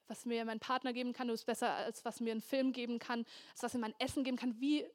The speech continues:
krass tauschen wir das oft ein? Was hat Jesus allen anderen Vorzügen Menschen voraus? Stell dir die Frage, und es muss nicht heute alles beantwortet werden. Nimm's mit, nimm die Frage mit. Wenn wir nämlich nicht wissen, ne,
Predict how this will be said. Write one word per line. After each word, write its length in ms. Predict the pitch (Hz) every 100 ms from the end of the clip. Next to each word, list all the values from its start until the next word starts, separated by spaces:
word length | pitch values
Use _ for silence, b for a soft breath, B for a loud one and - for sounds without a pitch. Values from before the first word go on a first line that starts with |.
| -
krass 320 | - 254 -
tauschen 320 | - 254 240
wir 60 | 226
das 140 | 220
oft 180 | 226 -
ein? 220 | 208 214 - _ _ _ _ _ _ _ _ _ _ _ _ _ _ _ _ -
Was 220 | 247 -
hat 280 | 277 - - b b
Jesus 380 | 262 277 247 -
allen 320 | 233 254 247
anderen 320 | 247 233 226
Vorzügen 420 | - 226 - 226
Menschen 300 | 220 220 233
voraus? 300 | 220 208 220
Stell 180 | 285 311
dir 60 | 247
die 100 | 247
Frage, 360 | - 233 226
und 120 | 233
es 100 | -
muss 220 | 269 294 311
nicht 140 | 262
heute 220 | 254 254
alles 180 | 220 -
beantwortet 460 | 226 240 262 254 -
werden. 280 | 262 277 B B B B
Nimm's 300 | 302 339 -
mit, 260 | 262 262
nimm 140 | 269 277
die 60 |
Frage 280 | 254 226 233
mit. 300 | 226 233 - - B B B B B B
Wenn 120 | 277 302
wir 60 |
nämlich 220 | 302 302
nicht 180 | 294 262
wissen, 280 | 302 330 320
ne, 120 | 330